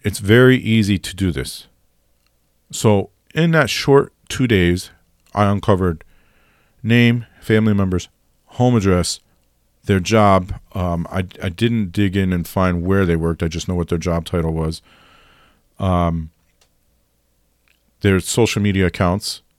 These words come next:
their divorce records, uh, I found that they had no criminal records, their voting records. Um, so now, you know, with voting records, if they voted, if you see that they're registered as a Democrat or Republican, you kinda know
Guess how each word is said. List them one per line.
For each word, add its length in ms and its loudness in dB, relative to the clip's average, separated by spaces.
their 140 -2
divorce 540 2
records, 520 -4
uh, 160 -6
I 40 -2
found 280 2
that 120 -4
they 100 -2
had 160 -2
no 220 2
criminal 340 -2
records, 380 -6
their 160 0
voting 300 4
records. 560 -4
Um, 460 -4
so 180 -4
now, 340 0
you 100 -4
know, 100 -2
with 220 -4
voting 280 6
records, 380 0
if 200 -8
they 120 0
voted, 380 0
if 200 -10
you 80 -2
see 220 -2
that 220 0
they're 140 0
registered 420 -2
as 180 -2
a 40 -6
Democrat 600 -2
or 180 -2
Republican, 720 -2
you 80 -8
kinda 320 0
know 280 0